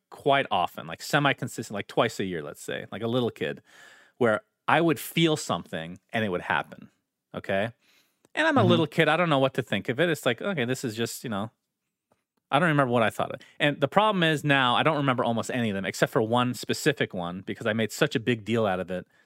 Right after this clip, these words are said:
Speaker 1: that I've just always remembered it. And this was this feeling, like,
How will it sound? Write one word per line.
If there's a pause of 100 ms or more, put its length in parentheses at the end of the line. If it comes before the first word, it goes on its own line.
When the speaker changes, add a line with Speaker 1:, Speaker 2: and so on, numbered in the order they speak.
Speaker 1:
that
I've
just
always
remembered
it. (580)
And
this
was (760)
this
feeling,
like,